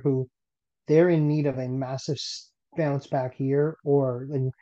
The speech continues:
for them to challenge and to sniff a playoff spot, they need these guys to be better. Like, and y-, it's tough to say Kuzmenko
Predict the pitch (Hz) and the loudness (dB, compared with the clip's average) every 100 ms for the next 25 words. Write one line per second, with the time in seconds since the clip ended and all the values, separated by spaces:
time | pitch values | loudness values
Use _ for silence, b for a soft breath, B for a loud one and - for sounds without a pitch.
0 | b b _ - 156 165 190 160 170 156 | b b _ 2 6 6 4 0 -2 -4
1 | - 165 151 139 127 123 135 - 147 - | -2 0 0 0 -2 -4 -8 -6 -8 -6
2 | 139 139 151 - 190 185 - _ _ _ | -6 -4 -2 0 0 -2 -10 _ _ _
3 | _ _ - 143 143 139 143 147 147 170 | _ _ -6 0 2 2 2 2 0 -2
4 | _ _ - 147 135 139 139 131 - - | _ _ -2 0 2 0 0 -2 -8 -4
5 | 143 135 127 123 _ _ _ _ _ _ | 0 0 -2 -6 _ _ _ _ _ _
6 | _ _ _ _ _ - 233 208 196 165 | _ _ _ _ _ -20 -20 -20 -16 -16
7 | 180 _ _ _ 190 165 151 180 196 175 | -18 _ _ _ 6 8 10 8 4 0
8 | - _ _ _ _ - 160 147 - 175 | -8 _ _ _ _ -4 -2 -2 -2 -4
9 | 165 202 202 185 180 - 202 208 196 - | -2 -4 -4 -2 -4 0 2 4 2 2
10 | 165 - 170 143 147 143 139 139 120 | 0 4 4 6 4 2 2 -2 -2